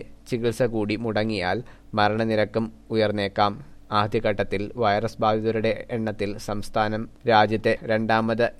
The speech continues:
എത്തിയെങ്കിലും മരണനിരക്ക് ഉയരാതെ നിർത്താനായത് ആശ്വാസമായിരുന്നു. ഇനി രോഗികളുടെ എണ്ണം വർദ്ധിക്കുന്നതിന് ആനുപാതികമായി ഗുരുതരാവസ്ഥയിലുള്ളവരുടെയും എണ്ണവും കൂടിയേക്കും. ഈ പശ്ചാത്തലത്തിൽ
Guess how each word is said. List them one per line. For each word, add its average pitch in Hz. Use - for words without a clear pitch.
എത്തിയെങ്കിലും 107
മരണനിരക്ക് 110
ഉയരാതെ 113
നിർത്താനായത് 110
ആശ്വാസമായിരുന്നു. 104
ഇനി 110
രോഗികളുടെ 113
എണ്ണം 110
വർദ്ധിക്കുന്നതിന് 113
ആനുപാതികമായി 113
ഗുരുതരാവസ്ഥയിലുള്ളവരുടെയും 110
എണ്ണവും 113
കൂടിയേക്കും. 110
ഈ 113
പശ്ചാത്തലത്തിൽ 104